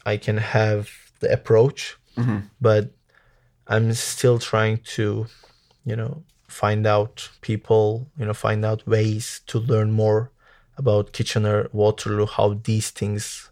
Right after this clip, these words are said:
Speaker 2: Mm-hmm.
Speaker 1: work over, over here, how you, you know, contribute to yourself and to the generation, to the youth, if
Speaker 2: Mm-hmm.
Speaker 1: you would like, because they are doing great jobs.
Speaker 2: Mm-hmm.
Speaker 1: So yeah, that is also one of my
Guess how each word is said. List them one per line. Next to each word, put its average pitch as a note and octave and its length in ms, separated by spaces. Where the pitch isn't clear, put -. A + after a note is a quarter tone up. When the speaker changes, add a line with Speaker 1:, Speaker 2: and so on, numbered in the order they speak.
Speaker 2:
Mm-hmm. B2+ 140
Speaker 1:
work A2 240
over, G#2+ 400
over A2 200
here, G#2+ 280
how G#2+ 240
you, A2 400
you - 80
know, G#2 80
contribute A2 680
to - 140
yourself A#2+ 640
and A2 380
to - 120
the G#2 100
generation, G#2 680
to - 160
the G#2 100
youth, G#2 540
if B2 100
Speaker 2:
Mm-hmm. A#2 140
Speaker 1:
you G#2+ 80
would A2 160
like, G#2 240
because A2 540
they A2+ 140
are A#2 280
doing A2 480
great G#2 280
jobs. - 640
Speaker 2:
Mm-hmm. A#2 300
Speaker 1:
So A2+ 140
yeah, A2 340
that A2 340
is A2 220
also G#2 320
one G#2 180
of G#2+ 160
my G#2 340